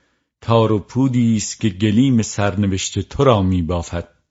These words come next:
بسیاری از آدم‌ها گویی ناچارند درد و رنج بسیاری را بیهوده تحمل کنند تا سرانجام به این نتیجه برسند که باید رضا به داده بدهند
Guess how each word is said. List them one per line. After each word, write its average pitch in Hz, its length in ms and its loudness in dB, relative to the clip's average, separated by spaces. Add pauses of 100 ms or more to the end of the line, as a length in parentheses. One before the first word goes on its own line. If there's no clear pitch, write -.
(920)
بسیاری 185 520 4
از 135 160 2
آدم‌ها 113 720 2
گویی 117 360 2
ناچارند 120 920 2
درد 101 300 0
و 101 40 0
رنج 117 340 2
بسیاری 123 680 -2
را 98 360 -2 (400)
بیهوده 147 520 -2
تحمل 123 500 0
کنند 117 560 -2 (360)
تا 135 140 2
سرانجام 127 840 2
به 110 80 2
این 151 240 2
نتیجه 117 360 -2
برسند 98 580 -2
که 95 340 -4 (560)
باید 113 540 2
رضا 107 440 2
به 101 140 0
داده 98 420 2
بدهند 113 680 2